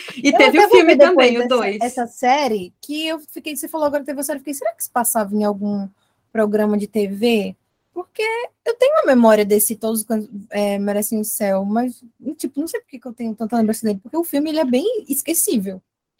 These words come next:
Speaker 2: O final é bonitinho. É, se você se, se pega assim na história, o final você pode até chorar. É muito bonitinho o final. Mas eu achei, com a minha visão de agora, né, já com, com vinte e cinco anos,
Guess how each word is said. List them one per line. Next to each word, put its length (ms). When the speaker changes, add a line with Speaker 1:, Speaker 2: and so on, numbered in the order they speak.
Speaker 2:
O 60
final 280
é 60
bonitinho. 640
É, 540
se 160
você 440
se, 320
se 200
pega 240
assim 100
na 60
história, 260
o 20
final 220
você 140
pode 240
até 160
chorar. 480
É 80
muito 240
bonitinho 340
o 20
final. 320
Mas 600
eu 160
achei, 500
com 220
a 60
minha 160
visão 240
de 80
agora, 400
né, 280
já 200
com, 260
com 220
vinte 180
e 60
cinco 260
anos, 260